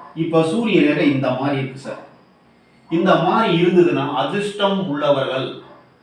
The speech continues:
எப்படி சார் அதிர்ஷ்டம் உள்ளவர்கள்? இப்ப இந்த ரேகை இருந்ததுன்னா உடனே பணம் வந்து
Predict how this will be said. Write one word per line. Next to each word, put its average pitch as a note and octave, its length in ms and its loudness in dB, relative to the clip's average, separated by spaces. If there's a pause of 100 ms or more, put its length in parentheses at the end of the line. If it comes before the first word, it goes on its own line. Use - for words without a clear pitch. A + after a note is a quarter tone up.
எப்படி D#3+ 300 -2
சார் F#3+ 160 4
அதிர்ஷ்டம் F#3 400 0
உள்ளவர்கள்? D3+ 460 -2
இப்ப - 180 -6
இந்த C#3+ 160 0
ரேகை F3 280 -2
இருந்ததுன்னா E3+ 440 0
உடனே E3 300 -2 (560)
பணம் E3+ 280 4
வந்து E3 220 4